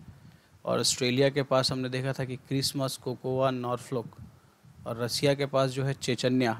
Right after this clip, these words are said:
और इसी से ये question था आपका कि where, where is the location of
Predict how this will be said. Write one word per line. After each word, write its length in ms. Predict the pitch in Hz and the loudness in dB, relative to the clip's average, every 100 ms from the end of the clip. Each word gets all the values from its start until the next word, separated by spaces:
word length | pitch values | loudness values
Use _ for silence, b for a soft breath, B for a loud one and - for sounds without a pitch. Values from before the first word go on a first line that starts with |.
| - | -6
और 160 | 113 117 | -8 -6
इसी 220 | 120 139 | -2 0
से 100 | 147 | 2
ये 80 | 143 | 0
question 400 | - 127 - 147 | -2 -6 -4 -2
था 120 | 135 | -2
आपका 200 | 117 131 | -2 -4
कि 140 | 127 | -4
where, 240 | 123 123 120 | -2 0 0
where 280 | 127 131 127 | 0 -2 -2
is 100 | 127 | -4
the 60 | |
location 480 | 127 120 123 - 151 | -4 -6 -6 -2 4
of 220 | 190 - | 4 2